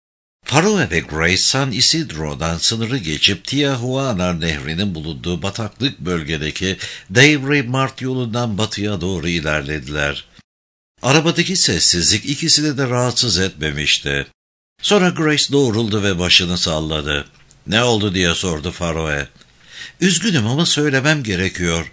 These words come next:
Beltran'ın elmasları alıp bizi satmasını ne engelleyecek?" "Açgözlülük," dedi Faroe. "Beltran ödemenin geri kalan kısmını da istiyor.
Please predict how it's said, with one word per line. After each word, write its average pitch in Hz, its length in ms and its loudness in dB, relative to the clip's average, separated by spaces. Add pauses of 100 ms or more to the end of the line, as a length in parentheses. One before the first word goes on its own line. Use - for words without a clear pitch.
(120)
Beltran'ın 160 640 0
elmasları 139 760 0
alıp 123 380 -2
bizi 127 220 0
satmasını 127 720 0
ne 117 40 2
engelleyecek?" 110 960 0 (960)
"Açgözlülük," 135 880 4
dedi 87 220 0
Faroe. 80 520 0 (340)
"Beltran 160 580 2
ödemenin 147 540 0
geri 135 240 2
kalan 127 340 0
kısmını 110 560 0
da 98 100 4
istiyor. 82 600 0